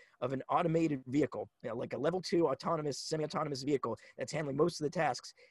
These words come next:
I don't think humans can be reliably counted to stay alert the entire time and ready to take over at a moment's notice. It's not a fair thing to ask of the person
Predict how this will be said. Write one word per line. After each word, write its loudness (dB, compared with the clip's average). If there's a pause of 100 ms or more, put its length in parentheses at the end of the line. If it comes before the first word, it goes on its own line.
(260)
I 0
don't 4
think -2
humans -2
can -4
be -2
reliably 4
counted -4 (140)
to -4
stay 0
alert 4 (340)
the -6
entire 0
time 0 (300)
and -2
ready 4
to 0
take 0
over 0
at 0
a -2
moment's -4
notice. -10
It's -4
not 6
a 4
fair 2
thing 2
to 0
ask 2
of -4
the 0
person -2